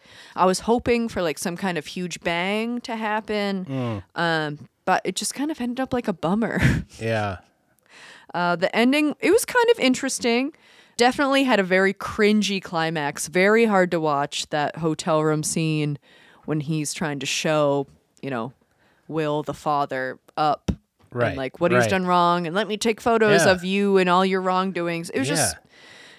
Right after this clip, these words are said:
Speaker 1: very hard to watch. Um, but it was a great performance at the end, I would say, for him and the guy from E R. Love that guy from
Speaker 2: Eric
Speaker 1: E R.
Speaker 2: LaSalle.
Speaker 1: Thank you. LaSalle.
Speaker 2: Or
Speaker 1: Um,
Speaker 2: Eric.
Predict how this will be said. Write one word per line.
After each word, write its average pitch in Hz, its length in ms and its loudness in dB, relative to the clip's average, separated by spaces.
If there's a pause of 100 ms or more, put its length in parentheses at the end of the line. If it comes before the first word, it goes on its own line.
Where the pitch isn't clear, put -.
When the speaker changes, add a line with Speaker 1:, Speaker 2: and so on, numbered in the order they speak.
Speaker 1:
very 165 400 0 (720)
hard 151 340 -6
to 151 100 -8
watch. 135 560 -6 (120)
Um, 147 540 -6 (1120)
but 214 220 0
it 233 40 -4
was 247 160 -2
a 233 60 -2
great 190 400 -2
performance 339 800 -4
at 190 180 -2
the 185 160 -2
end, 262 360 4
I 208 80 8
would 208 140 4
say, 208 160 2
for 190 160 0
him 208 240 4
and 196 80 2
the 185 60 0
guy 202 200 4
from 202 180 0
E 190 160 -2
R. 180 420 2
Love 170 280 -2
that 151 180 -2
guy 147 200 0
from 151 140 -6
Speaker 2:
Eric 127 160 0
Speaker 1:
E - 20 -2
R. 151 100 0
Speaker 2:
LaSalle. 143 400 2 (560)
Speaker 1:
Thank 180 260 -2
you. 147 240 0
LaSalle. 180 640 0 (380)
Speaker 2:
Or 110 180 -6
Speaker 1:
Um, 175 180 2
Speaker 2:
Eric. 147 220 -4